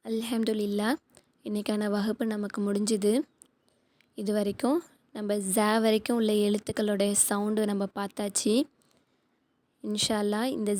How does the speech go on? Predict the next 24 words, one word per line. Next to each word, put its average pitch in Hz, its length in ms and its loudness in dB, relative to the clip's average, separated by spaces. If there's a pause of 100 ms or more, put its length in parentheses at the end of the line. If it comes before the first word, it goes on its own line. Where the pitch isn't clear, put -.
ஜ 208 260 -2
வரைக்கும் 214 400 -2
உள்ள 214 160 0
இந்த 208 140 -2
எழுத்துக்களுடைய 208 800 -2
சவுண்டு 220 480 0
இருக்குல்ல, 214 340 2
இதை 208 140 0
நீங்க 202 180 0
என்ன 208 160 -2 (100)
செய்யணும்? 208 300 0 (380)
வீட்ல 233 540 0
நீங்க 226 420 2 (540)
பிராக்டிஸ் 220 480 -4
பண்ணிக்கிட்டே 226 680 2
இருங்க. 208 440 0 (600)
இன்ஷா 214 220 -4
அல்லாஹ் 220 200 -2
இதன் 214 280 -2
தொடர்ச்சியை 214 520 0
நம்ம 233 340 2 (180)
அடுத்த 214 320 -2
வகுப்புல 214 420 0
பார்க்கலாம். 196 540 -6